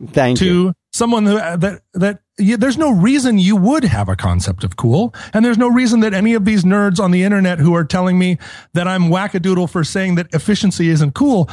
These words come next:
Speaker 2: would have an idea about cool, because none of you are cool. There is no definition of cool.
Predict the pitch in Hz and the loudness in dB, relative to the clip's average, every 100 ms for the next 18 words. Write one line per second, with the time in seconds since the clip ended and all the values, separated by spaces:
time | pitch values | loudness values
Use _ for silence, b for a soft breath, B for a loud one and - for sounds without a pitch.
0 | B B 175 175 180 151 135 123 113 107 | B B 0 2 0 0 -2 -2 -4 -4
1 | 101 92 90 - 117 143 - - 285 240 | -4 -4 -8 -8 -6 -4 -4 -2 -2 0
2 | 262 330 330 285 302 277 254 - 349 359 | 0 0 -2 0 2 0 -2 0 0 0
3 | - - - _ _ _ _ _ _ _ | -4 -10 -20 _ _ _ _ _ _ _
4 | - 214 196 254 277 269 254 170 160 131 | -4 -2 0 -2 0 0 0 0 -2 0
5 | 120 110 - 101 90 - 87 85 143 247 | 0 -2 0 -2 -2 -4 -6 -4 -4 -6